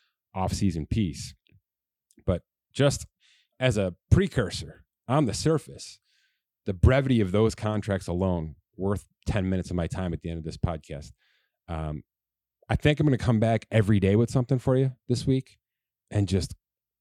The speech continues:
completely kick off this offseason properly, 'cause we are officially in the offseason for eighteen teams. I've been in offseason mode since December first, uh, with roster bubbles and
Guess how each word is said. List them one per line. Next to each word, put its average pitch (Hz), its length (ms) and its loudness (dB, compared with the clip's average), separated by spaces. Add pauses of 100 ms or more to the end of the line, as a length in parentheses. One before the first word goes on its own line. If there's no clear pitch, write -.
(1400)
completely 117 480 2
kick 120 240 -2
off 107 220 2
this 92 180 0
offseason 95 640 0
properly, 98 420 0
'cause 87 160 -2
we 101 140 4
are 110 120 4
officially 95 420 0
in 90 80 2
the 92 60 2
offseason 92 440 0
for 92 140 -6
eighteen 104 320 -2
teams. 151 420 2 (540)
I've 123 400 4
been 120 140 2
in 117 60 2
offseason 113 460 2
mode 107 220 4
since 107 200 -2
December 92 360 -2
first, 117 460 -4 (500)
uh, 85 220 -8
with 82 140 -6
roster 95 320 -2
bubbles 87 400 -4
and 82 160 -4